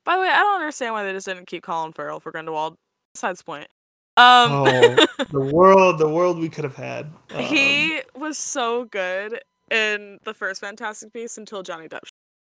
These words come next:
Speaker 1: <laughs>
Speaker 2: Yeah, yeah. It's unfortunate, uh, 'cause Jude Law's, Jude Law's great. So is Colin Farrell. Colin Farrell had a year. Um,
Speaker 1: He had amazing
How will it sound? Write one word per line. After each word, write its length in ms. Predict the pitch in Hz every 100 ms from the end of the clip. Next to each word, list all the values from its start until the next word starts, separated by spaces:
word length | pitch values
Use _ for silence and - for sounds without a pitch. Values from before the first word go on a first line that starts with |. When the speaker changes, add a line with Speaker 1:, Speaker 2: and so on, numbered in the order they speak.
| _
Speaker 1:
<laughs> 920 | - 807 - 480 - - 807 - - - _ - _ _ _ _ _ _ _ _ _ _ _ _ _ 349 339 143
Speaker 2:
Yeah, 640 | 147 147 147 143 143 143 _ _ _ - 143
yeah. 180 | 147 131 _ _
It's 160 | -
unfortunate, 720 | 202 202 - 214 - 160 120 - _
uh, 220 | 147 143 131
'cause 200 | 143 131
Jude 260 | - 175 170
Law's, 400 | 156 151 - - -
Jude 180 | 175 165
Law's 180 | 156
great. 320 | - 151 135 -
So 140 | 175
is 80 | 180
Colin 260 | 214 202
Farrell. 260 | 175 196 156 - - -
Colin 280 | 254 339
Farrell 300 | 208 254 277
had 140 | 247 254
a 40 |
year. 480 | 220 240 247 160 123 _
Um, 380 | 143 143 127 127
Speaker 1:
He 100 | 311
had 260 | 359 359 -
amazing 920 | 269 247 226 208 196 190 190 180 156